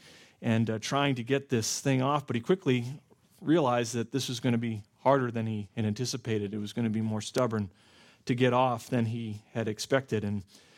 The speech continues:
so he went back to his truck and he got a, a larger tool and he began to exert with all his strength, lifting, prying, twisting, um, banging, whatever he could do to try and dislodge this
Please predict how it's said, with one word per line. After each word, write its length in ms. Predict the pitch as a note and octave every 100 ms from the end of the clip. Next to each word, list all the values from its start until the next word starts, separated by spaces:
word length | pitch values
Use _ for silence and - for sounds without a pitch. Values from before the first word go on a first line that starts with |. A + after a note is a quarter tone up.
| - -
so 160 | D3
he 80 | C#3+
went 200 | D3+ D3+
back 200 | D#3 D#3+
to 80 | D#3
his 120 | C#3
truck 360 | - C#3 D3+ D3+
and 80 | B2+
he 60 |
got 180 | B2+ B2+
a, 140 | C3
a 40 | B2
larger 420 | A2+ B2 D3+ C3+
tool 380 | - A#2+ A2 B2+
and 180 | A2+ G#2 - -
he 100 | -
began 380 | A#2+ C3 C3+ C3
to 180 | B2 C3+
exert 420 | C3 G#2+ B2+ C3+
with 120 | B2 A#2
all 220 | B2+ B2+
his 160 | A2
strength, 460 | - - A#2 G2 -
lifting, 520 | B2+ D3 - D3 C3 - - _
prying, 600 | - D3 C#3 C3+ C3+ C3
twisting, 640 | B2+ E3+ D3+ - C#3+ A#2+ - - - _ _ _ _
um, 480 | B2 A2+ G#2 G#2+ G#2+ G2+
banging, 600 | C#3+ D#3 D#3+ D3 C#3+ B2+
whatever 460 | A2+ C#3+ D#3+ F#3
he 120 | D#3+ E3
could 200 | D3 B2
do 180 | D3+
to 60 | B2+
try 280 | G#2+ C#3 C3+
and 140 | A#2
dislodge 720 | B2 C3+ - B2+ C3 B2 A#2
this 300 | A#2+ A2+ -